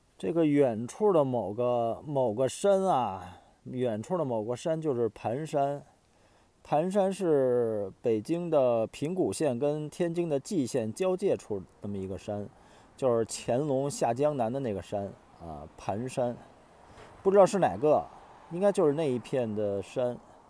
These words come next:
我怀疑就是这座最高的山峰啊，就是盘山。这个总包叫河北建设集团股份有限公司，承建金海湖镇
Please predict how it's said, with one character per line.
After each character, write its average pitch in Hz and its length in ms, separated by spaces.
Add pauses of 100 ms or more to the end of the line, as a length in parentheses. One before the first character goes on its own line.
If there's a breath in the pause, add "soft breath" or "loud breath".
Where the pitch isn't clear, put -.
(560 soft breath)
我 113 320
怀 151 280
疑 165 200
就 156 140
是 127 160
这 123 160
座 113 200
最 120 180
高 135 220
的 110 80
山 110 240
峰 110 220
啊， 78 340
就 95 140
是 87 60
盘 95 280
山。 101 220 (3250 soft breath)
这 143 140
个 127 80
总 110 260
包 151 180
叫 131 300 (180)
河 175 300
北 127 200
建 156 260
设 131 80
集 156 160
团 139 260
股 120 180
份 147 220
有 113 80
限 110 160
公 143 100
司， 156 240 (280)
承 151 320
建 147 360
金 202 380
海 - 260
湖 294 280
镇 147 280